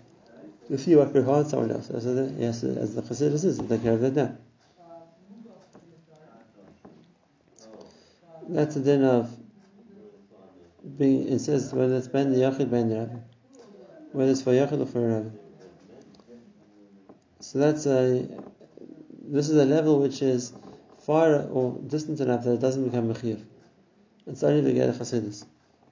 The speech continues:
And that is to dis-, not to do something which could potentially cause damage, whatever case it's going to be, then that's, that's what they say in the famous line, that a person wants to be a chassid, should be nizar and mirid nezikin.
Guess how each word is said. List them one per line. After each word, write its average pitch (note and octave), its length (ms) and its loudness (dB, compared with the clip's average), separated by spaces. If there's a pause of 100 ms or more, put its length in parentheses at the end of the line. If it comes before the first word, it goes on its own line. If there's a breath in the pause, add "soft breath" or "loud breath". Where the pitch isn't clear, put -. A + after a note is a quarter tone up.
And C3+ 120 -6
that B2+ 120 4
is B2 180 -2
to B2 80 -10
dis-, C#3 220 -4
not C3 420 -2
to C#3 80 -8
do C3+ 180 0
something B2+ 240 -2
which A#2 200 -6
could - 260 -14
potentially D3+ 400 -4
cause C3+ 280 -2
damage, C#3 340 -2
whatever C3+ 340 2
case C3+ 200 -2
it's - 100 -18
going D3 160 -4
to D#3+ 100 -4
be, E3+ 180 2 (600 loud breath)
then C3 720 -4
that's, C3+ 240 -2
that's C3+ 260 0
what B2+ 80 -4
they C3 80 2
say C#3 220 2
in A#2 220 0
the A2+ 40 -6
famous B2+ 320 -2
line, C3 320 0 (420 loud breath)
that A#2+ 380 -2 (160)
a - 60 -10
person C#3 260 -4
wants C3+ 160 0
to C3 60 -6
be B2+ 60 0
a B2 40 -2
chassid, D3+ 340 0
should A#2+ 120 -6
be A#2+ 100 0
nizar C3 540 0
and B2 120 0
mirid B2+ 220 2
nezikin. A#2 480 -2